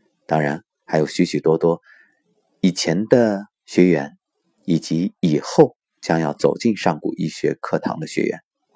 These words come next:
我们都期待着你能回家，回家的感觉真好。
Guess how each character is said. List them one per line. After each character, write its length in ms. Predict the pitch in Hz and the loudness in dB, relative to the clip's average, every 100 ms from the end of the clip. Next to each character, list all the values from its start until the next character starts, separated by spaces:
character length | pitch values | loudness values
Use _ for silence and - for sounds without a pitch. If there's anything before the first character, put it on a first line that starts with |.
| _ _ _ | _ _ _
我 100 | - | -6
们 100 | 73 | -2
都 140 | 73 92 | -2 -2
期 220 | - 113 | 0 -2
待 180 | 110 - | -2 -4
着 240 | - - _ _ _ _ _ _ - | -6 -8 _ _ _ _ _ _ -10
你 120 | 73 | -8
能 400 | 69 69 76 87 _ _ _ _ _ | -6 -6 -8 -12 _ _ _ _ _
回 240 | _ 80 80 | _ -4 -2
家， 400 | - 101 104 _ _ _ _ _ _ _ _ _ _ _ _ - | -2 -2 -4 _ _ _ _ _ _ _ _ _ _ _ _ -4
回 160 | 80 | -4
家 240 | - 87 87 | -2 -4 -4
的 100 | 85 | -6
感 220 | 71 69 | -8 -10
觉 360 | - 69 69 - _ _ _ _ _ _ _ _ | -4 -4 -4 -10 _ _ _ _ _ _ _ _
真 260 | - 98 101 - | -4 -4 -4 -12
好。 320 | - - | -10 -10